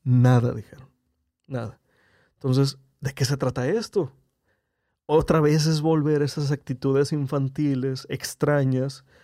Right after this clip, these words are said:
que a mí personalmente no me interesa que sucedan en una escena artística, ¿no? Creo que ese fue el momento en el, en donde ya me di cuenta, estamos hablando de dos mil quince,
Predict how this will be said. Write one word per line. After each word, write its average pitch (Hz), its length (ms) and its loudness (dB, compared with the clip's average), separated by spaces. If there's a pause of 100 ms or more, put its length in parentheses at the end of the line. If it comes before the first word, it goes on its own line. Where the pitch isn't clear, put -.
(600)
que - 800 -4 (720)
a 127 120 0
mí 127 120 4
personalmente 143 640 -2
no 143 100 -2
me 147 80 0
interesa 139 440 -2
que 131 120 -10
sucedan 127 760 -8
en 117 120 -8
una 120 160 -8
escena 123 240 -8
artística, 135 560 -10
¿no? 156 160 -12 (1200)
Creo 180 240 -4
que 208 100 0
ese 190 160 -2
fue 170 220 0
el 175 80 0
momento 160 440 -4
en 156 80 -6
el, 139 260 -6 (220)
en 127 200 -2
donde 123 260 -2
ya 131 140 0
me 143 120 -4
di 139 120 -2
cuenta, 139 320 -4
estamos 151 280 0
hablando 156 220 2
de 135 60 0
dos 120 100 0
mil 143 120 0
quince, 139 400 -2